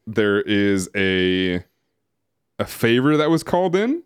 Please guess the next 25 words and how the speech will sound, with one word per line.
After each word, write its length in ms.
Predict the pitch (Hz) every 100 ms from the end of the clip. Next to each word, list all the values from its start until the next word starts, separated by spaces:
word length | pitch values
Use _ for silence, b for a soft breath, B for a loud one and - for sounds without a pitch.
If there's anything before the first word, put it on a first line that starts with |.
| -
That's 180 | 98 -
always 240 | 101 107
possible. 580 | - 98 98 135 160 196
She 160 | -
just 120 | 92 -
wanted 260 | 95 95
basically 420 | 87 92 - 95
a 40 | 87
cameo. 640 | - 90 92 123 147 190 - _ _ _ _
Um, 280 | - 98 98 - _ _ _
obviously, 920 | 139 202 226 180 170 143 - 156 147
in 80 | 147
a 60 | 127
lot 240 | 120 131
of 140 | 117
ways, 300 | 117 120 120
this 260 | 101 107 -
was, 400 | 113 107 98 98 _ _ _
this, 300 | 110 113 - -
a 100 | 113
lot 280 | 101 104
of 80 | 131
this 160 | 131 120
movie 240 | 117 120
surrounded 880 | - 107 98 98 104 98 98 95 95